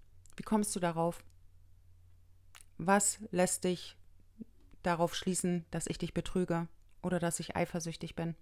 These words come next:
Stell ihn einfach gute Fragen. Und Gaslighting ist wirklich für mich, für mich persönlich der schlimmste Nebel toxischer Beziehung. Gaslighting ist eine manipulative Taktik, bei der eine Person, also sprich der Narzisst,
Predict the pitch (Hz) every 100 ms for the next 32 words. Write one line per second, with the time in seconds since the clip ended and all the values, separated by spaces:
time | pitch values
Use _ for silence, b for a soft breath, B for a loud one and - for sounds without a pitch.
0 | - - B B B - 190 196 214 185
1 | 180 202 196 208 - 190 185 165 156 -
2 | - - - - - 175 160 147 - 170
3 | 170 170 160 160 - 170 170 170 - 170
4 | 165 180 - - - - 175 190 - 185
5 | 170 175 175 165 180 - 190 185 - 180
6 | 175 180 170 165 175 - 170 - 165 165
7 | - 170 165 165 - B B B B B
8 | B B B - 202 - 214 214 208 202
9 | 185 - - 185 185 180 180 185 220 233
10 | 220 202 - 190 190 - 196 - 196 -
11 | 180 185 175 175 175 170 - 180 160 180
12 | 202 202 175 165 - 175 - 165 165 -
13 | 196 190